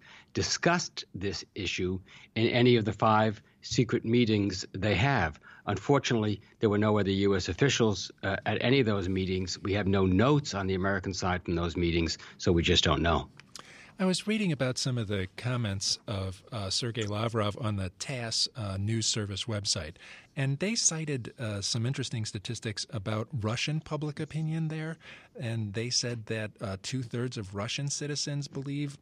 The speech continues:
Speaker 2: uh, Moscow must undertake efforts to salvage the I N F Accord. Is there something, uh, is there something in Russia that would change the equation
Speaker 1: Well,
Speaker 2: with popular
Speaker 1: it,
Speaker 2: opinion?
Speaker 1: it, it's possible. If, if the U-, and there's a,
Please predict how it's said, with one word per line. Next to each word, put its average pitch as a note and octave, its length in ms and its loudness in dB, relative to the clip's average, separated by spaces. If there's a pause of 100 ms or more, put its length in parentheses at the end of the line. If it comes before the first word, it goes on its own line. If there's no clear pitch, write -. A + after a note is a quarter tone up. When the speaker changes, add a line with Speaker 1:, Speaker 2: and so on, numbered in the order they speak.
(100)
Speaker 2:
uh, A#2 240 -4
Moscow C3 500 -6
must B2 240 -6
undertake B2+ 540 -6
efforts B2+ 400 -6
to G#2 100 -10
salvage A#2 540 -6
the A#2 120 -8
I A#2 140 -4
N A#2+ 140 -6
F A2 180 -8
Accord. C#3 460 -4 (280)
Is C#3+ 200 -4
there A3+ 180 -4
something, D#3 580 -4
uh, C3+ 60 -8
is B2 240 -6
there F#3 120 -4
something C#3 320 -4
in G2+ 160 -4
Russia F#2 360 -4
that C3+ 180 -8
would C3+ 220 -8
change C3+ 320 -8 (160)
the B2 300 -8
equation C3 720 2
Speaker 1:
Well, C#3 180 0
Speaker 2:
with C3+ 120 -10
popular C#3 360 0
Speaker 1:
it, C3 80 -6
Speaker 2:
opinion? D3 340 -6 (460)
Speaker 1:
it, D#3+ 180 6
it's D3+ 180 6
possible. G3 720 2
If, D3 200 6 (140)
if D#3 280 4
the D3 100 4
U-, C3 240 6
and C3+ 160 6
there's C3+ 160 4
a, C#3 140 2